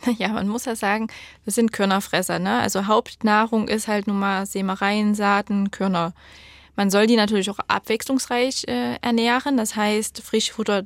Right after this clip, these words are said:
dürfen die bekommen, also so Gemüse, Obst, Kräuter, Gräserchen,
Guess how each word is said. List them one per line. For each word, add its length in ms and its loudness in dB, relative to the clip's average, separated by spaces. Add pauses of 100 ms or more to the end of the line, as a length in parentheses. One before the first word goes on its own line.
(200)
dürfen 320 2
die 120 0
bekommen, 540 0
also 240 -6
so 440 -2
Gemüse, 440 2
Obst, 440 2
Kräuter, 480 0 (140)
Gräserchen, 680 -2